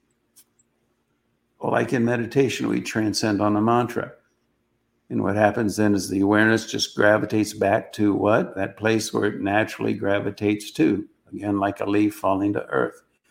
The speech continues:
The awareness naturally gravitates to that unbounded field, the absolute. And you can transcend on anything,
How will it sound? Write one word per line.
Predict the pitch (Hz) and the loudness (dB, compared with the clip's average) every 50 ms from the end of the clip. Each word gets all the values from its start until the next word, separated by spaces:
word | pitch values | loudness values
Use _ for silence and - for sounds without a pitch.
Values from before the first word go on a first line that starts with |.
| _ _ _ - | _ _ _ -4
The | - 107 95 | -2 0 2
awareness | 90 95 101 104 104 107 107 101 - - - - | 2 4 4 4 4 4 2 2 0 -4 -8 -6
naturally | - - 104 104 92 - - - 110 104 101 | -4 -2 0 0 -2 -2 -6 -6 -4 -4 -4
gravitates | 92 98 101 101 101 101 101 104 - - 101 101 107 104 - - - | -2 -2 0 2 2 2 0 -2 -4 -4 -4 -4 -4 -4 -8 -12 -10
to | - - 131 120 107 104 104 104 - _ _ _ _ _ | 0 0 2 4 4 4 2 2 -2 _ _ _ _ _
that | - - - - - | -6 -6 -4 -4 -4
unbounded | 98 98 101 98 104 98 95 95 98 101 110 113 113 | -2 -2 -2 0 2 2 2 2 2 0 -4 -6 -8
field, | - - 131 131 117 - - - - _ _ _ _ _ _ _ _ _ _ _ _ _ _ _ _ _ _ _ _ _ _ _ _ _ _ - | -6 -2 0 0 0 0 -2 -8 -18 _ _ _ _ _ _ _ _ _ _ _ _ _ _ _ _ _ _ _ _ _ _ _ _ _ _ -2
the | - 104 98 | 0 0 0
absolute. | 92 92 - - - 127 117 131 139 120 101 90 - - _ _ _ _ _ _ - _ _ _ _ _ _ _ _ _ _ _ _ _ _ _ _ _ _ _ _ _ _ _ _ _ _ _ _ _ _ _ _ _ _ _ _ _ - | 0 -4 -6 -6 -2 2 4 6 6 4 4 0 -6 -14 _ _ _ _ _ _ -20 _ _ _ _ _ _ _ _ _ _ _ _ _ _ _ _ _ _ _ _ _ _ _ _ _ _ _ _ _ _ _ _ _ _ _ _ _ 0
And | 156 156 | 2 4
you | 190 220 | 4 4
can | - 135 127 | 4 4 2
transcend | 107 - 156 143 135 127 113 - - 156 170 156 120 107 | 4 4 4 4 4 4 2 2 4 4 6 6 4 2
on | 107 101 92 | 2 0 2
anything, | 104 127 165 175 - - - - 87 87 87 - - - | 2 4 4 4 4 2 -2 -8 -6 -6 -4 -6 -6 -8